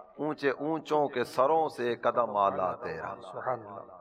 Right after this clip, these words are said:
Speaker 1: تو آپ بھی اگر مزید اس حوالے سے کوئی ذکر فرمائیں ان حضرات کے بارے میں جو غوث اعظم رضی اللہ تعالیٰ عنہ کے زمانے والے تھے۔
Speaker 2: سبحان اللہ۔ آ، حضرت خواجہ غریب نواز سلطان الہند وارث النبی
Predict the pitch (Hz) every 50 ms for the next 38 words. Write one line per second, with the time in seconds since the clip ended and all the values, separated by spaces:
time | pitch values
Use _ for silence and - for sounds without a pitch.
0 | - - 120 117 - 104 101 98 98 - - - - 113 131 123 120 123 143 143
1 | 139 131 117 - - 107 113 110 107 107 104 123 120 117 104 113 101 104 110 110
2 | 110 - 101 - 107 95 98 95 117 107 101 - 98 95 101 101 98 - - 147
3 | 156 147 135 110 110 104 104 98 104 123 131 - - 117 110 101 98 98 98 98
4 | 95 95 104 110 - - _ _ _ - 104 107 104 117 117 - 123 123 120 120
5 | 120 113 107 98 104 104 98 95 101 101 104 98 95 - - 98 98 98 98 95
6 | - 107 107 107 - - _ _ _ - 87 92 107 104 110 104 98 87 78 80
7 | 76 76 76 73 - - _ _ _ _ _ _ _ _ _ _ _ - - -
8 | - - - 131 117 110 107 107 - - - - - - _ _ _ _ _ _
9 | _ _ _ _ _ _ _ - 131 120 113 113 117 - - - 120 123 135 135
10 | 131 - 135 120 - - 123 123 127 123 123 117 123 120 120 123 123 120 117 117
11 | 117 117 117 117 110 - - 123 110 107 - 117 113 113 117 117 113 110 - -
12 | 120 120 113 107 110 117 117 113 117 113 - - - 117 113 110 113 110 107 117
13 | 139 135